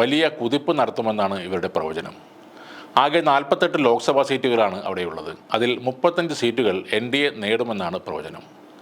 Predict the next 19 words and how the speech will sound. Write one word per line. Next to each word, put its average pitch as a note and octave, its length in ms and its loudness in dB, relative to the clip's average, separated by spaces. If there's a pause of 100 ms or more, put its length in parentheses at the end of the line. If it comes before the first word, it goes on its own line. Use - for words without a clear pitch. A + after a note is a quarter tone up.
(800)
ഇരുപത്തഞ്ച് F3+ 440 2
സീറ്റുകൾ C#3 300 2 (120)
ബി A2+ 60 4 (100)
ജെ C3+ 60 4 (100)
പിയും G2+ 200 0 (220)
ശിവസേന D#3 500 2 (220)
ഷിൻഡെ C3 400 0
പക്ഷം A2+ 260 -2 (200)
ആറ് D3 240 2
സീറ്റും G2 320 -2 (520)
എൻ C3+ 160 -2
സി F3+ 100 4 (100)
പി E3+ 100 2 (160)
അജിത് D3 240 -2
പവാർ D3 300 6
പക്ഷം G#2+ 260 -2 (240)
നാല് C#3+ 360 2
സീറ്റുകളും A#2 500 0
നേടും. D2+ 220 -12